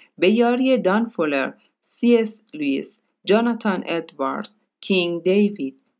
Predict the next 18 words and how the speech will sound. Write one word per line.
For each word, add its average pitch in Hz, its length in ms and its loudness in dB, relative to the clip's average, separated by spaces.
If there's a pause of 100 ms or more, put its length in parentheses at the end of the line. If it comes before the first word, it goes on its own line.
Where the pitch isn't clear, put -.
پولس 170 380 2
رسول 160 640 -4 (240)
و 185 80 0
عیسی 269 600 0
مسیح، 156 680 -6 (260)
برخی 214 420 0
از 220 180 -2
این 254 180 2
چیزها 196 540 -2
برایم 196 580 0
در 196 200 0
حال 214 360 -2
مکشوف 185 520 -6
شدن 185 460 -4
بودند 151 520 -10 (340)
و 165 60 2
قالب 190 640 0
ذهنیم 214 720 0